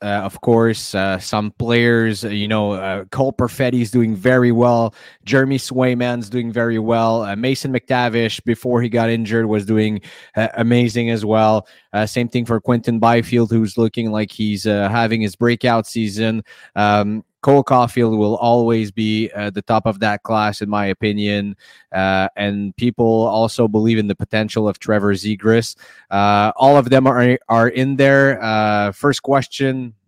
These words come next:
uh, what about any redemption or any, uh,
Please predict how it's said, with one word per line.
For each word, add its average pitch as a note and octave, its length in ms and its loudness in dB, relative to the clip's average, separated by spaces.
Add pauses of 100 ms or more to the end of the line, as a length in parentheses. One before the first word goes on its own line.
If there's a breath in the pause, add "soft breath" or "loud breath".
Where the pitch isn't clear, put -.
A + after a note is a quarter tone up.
(120)
uh, G#2 440 -2
what A#2 240 0
about B2+ 320 2 (180)
any B2+ 320 -2
redemption B2+ 960 0
or A2 300 -2
any, A#2 500 0
uh, G#2+ 440 0